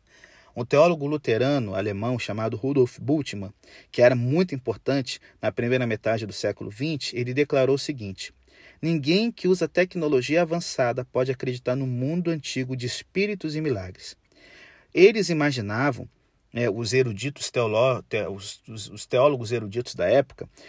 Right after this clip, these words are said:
imaginavam que as pessoas esclarecidas acabariam perdendo completamente a crença no mundo sobrenatural. Muitas igrejas entraram no projeto de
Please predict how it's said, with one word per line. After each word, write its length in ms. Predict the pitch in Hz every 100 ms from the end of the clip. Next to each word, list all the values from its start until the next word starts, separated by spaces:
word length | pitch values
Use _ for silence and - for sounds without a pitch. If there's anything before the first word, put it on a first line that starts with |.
| - -
imaginavam 720 | 127 139 147 131 131 160 131
que 340 | 127 - 156 -
as 180 | 123 135
pessoas 560 | - 139 - 185 196
esclarecidas 720 | 131 - 135 120 113 147 147
acabariam 540 | 143 - 147 143 139 170
perdendo 440 | - 156 147 165
completamente 800 | - 220 254 214 202 160 151 185
a 40 | 165
crença 400 | - 147 170 151
no 100 | 147
mundo 260 | 135 143
sobrenatural. 800 | 143 - 135 131 120 - 110 101 _ _ _ _ - - -
Muitas 320 | 135 180 185
igrejas 500 | 160 131 135 175 147
entraram 400 | 139 127 131 127
no 140 | 135 131
projeto 460 | 135 113 131 -
de 260 | 131 120 135